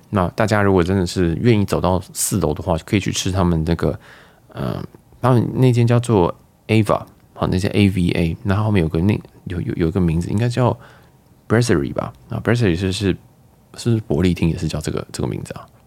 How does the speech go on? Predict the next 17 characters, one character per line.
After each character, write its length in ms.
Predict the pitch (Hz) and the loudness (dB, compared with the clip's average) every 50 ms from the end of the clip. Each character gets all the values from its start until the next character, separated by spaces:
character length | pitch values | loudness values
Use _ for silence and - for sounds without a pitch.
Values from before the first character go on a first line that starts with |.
| _ _ _ _ _ _ _ _ _ _ _ _ _ _ _ _ _ _ _ _ _ _ _ _ _ _ _ _ _ _ _ _ _ - | _ _ _ _ _ _ _ _ _ _ _ _ _ _ _ _ _ _ _ _ _ _ _ _ _ _ _ _ _ _ _ _ _ -6
好， 160 | - - 85 | -2 -2 0
应 80 | 87 90 | 2 2
该 120 | 98 101 | 2 2
不 120 | 92 - 87 | 0 0 -4
是， 140 | - - | -6 -6
反 120 | 82 82 80 | -4 -2 0
正 120 | 92 107 | 0 0
这 100 | 101 113 | 0 2
个 220 | 107 110 98 87 - - - - _ - | 2 2 2 2 0 -4 -18 -16 _ -2
Brasserie 340 | - 107 107 - 101 92 82 | 0 0 0 0 0 0 0
应 180 | 87 85 104 | 0 0 2
该 180 | 95 95 90 92 | 2 2 2 2
是 200 | 90 - 101 92 | 0 -2 -2 0
这 100 | 95 90 | 0 0
个， 540 | 85 85 76 73 71 71 69 - - - - | 0 0 -2 -2 -4 -4 -6 -8 -8 -12 -14
算 180 | - - 147 156 | -8 -4 -2 -2
是 80 | - | -2